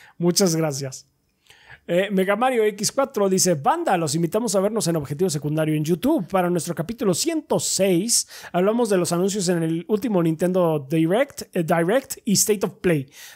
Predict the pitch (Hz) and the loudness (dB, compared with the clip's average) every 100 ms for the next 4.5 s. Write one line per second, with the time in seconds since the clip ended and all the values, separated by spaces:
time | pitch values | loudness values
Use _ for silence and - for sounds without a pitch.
0 | - 180 220 269 247 262 254 254 254 247 | -2 2 4 4 2 2 0 0 0 2
1 | 240 175 156 160 165 151 185 139 143 139 | 2 2 0 -2 0 0 0 -2 -6 -8
2 | 131 165 160 - - - 170 185 202 196 | -4 0 0 -2 -6 -6 -2 0 2 0
3 | 208 277 233 214 220 214 - 180 156 156 | 0 0 2 2 2 0 0 0 0 -2
4 | 147 185 - 180 180 | -2 -2 -2 -2 -2